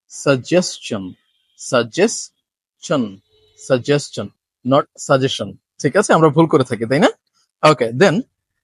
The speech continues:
magician, magician, not magician, magician, magician। ওকে, ঠিক একইভাবে politician,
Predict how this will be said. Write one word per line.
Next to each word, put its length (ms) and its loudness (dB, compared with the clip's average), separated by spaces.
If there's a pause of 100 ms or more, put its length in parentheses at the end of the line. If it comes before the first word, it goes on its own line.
(580)
magician, 520 0 (800)
magician, 520 -4 (600)
not 140 0 (200)
magician, 760 -2 (720)
magician, 500 -2 (540)
magician। 460 0 (440)
ওকে, 180 0 (420)
ঠিক 120 -4 (100)
একইভাবে 360 -2 (540)
politician, 600 -2